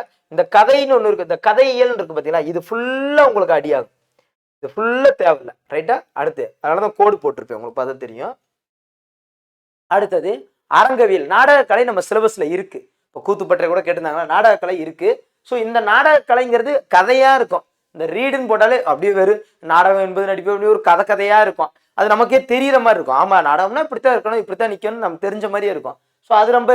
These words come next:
ரீடு தான். அதே மாதிரி தெருக்கூத்தில் கட்டிய காரணம், இதுவும் ரெ-, ரெண்டுமே ரீடு தான்.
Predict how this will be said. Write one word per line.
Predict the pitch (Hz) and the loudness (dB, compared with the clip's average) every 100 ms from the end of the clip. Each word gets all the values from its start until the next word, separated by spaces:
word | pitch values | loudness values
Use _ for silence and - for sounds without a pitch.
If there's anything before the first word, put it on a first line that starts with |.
| 220 | 2
ரீடு | 233 214 180 | 0 0 -2
தான். | 135 _ _ - | -4 _ _ -8
அதே | 233 | -4
மாதிரி | 226 226 | -4 -2
தெருக்கூத்தில் | 254 269 254 - 247 214 | -2 -2 -6 -6 -4 -4
கட்டிய | 202 208 202 | 0 2 4
காரணம், | 185 190 | 4 2
இதுவும் | 220 262 220 | -2 0 0
ரெ-, | 175 214 | 0 0
ரெண்டுமே | 247 277 285 262 | 0 0 4 4
ரீடு | 226 202 165 | 4 -2 -2
தான். | 143 | -2